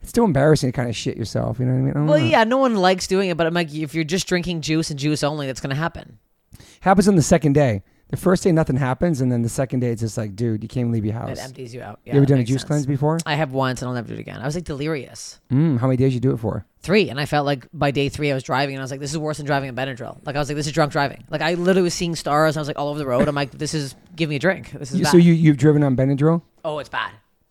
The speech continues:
Speaker 1: Damn.
Speaker 2: It's not good.
Speaker 1: That shit would knock you out.
Speaker 2: Oh, yeah. <laughs> I was, I was, like, clockwork oranging over my eyes driving. I was like, "Ah."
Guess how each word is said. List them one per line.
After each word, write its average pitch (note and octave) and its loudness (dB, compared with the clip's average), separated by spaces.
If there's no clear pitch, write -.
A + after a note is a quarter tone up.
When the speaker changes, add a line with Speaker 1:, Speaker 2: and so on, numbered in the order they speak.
Speaker 1:
Damn. A#2 -8
Speaker 2:
It's - -20
not C3 -4
good. - -12
Speaker 1:
That D#3 0
shit G3+ 0
would C#3 2
knock A#2+ -2
you A#2 4
out. D3 4
Speaker 2:
Oh, A#3+ 10
yeah. D3+ 6
<laughs> - -4
I E3 2
was, F3 2
I F3+ 4
was, F#3 0
like, F3 0
clockwork D#3 -2
oranging C#3+ -6
over C3 -6
my C3 -4
eyes C3 -2
driving. B2+ -4
I D3+ -6
was D3 -8
like, - -6
"Ah." G#5 -4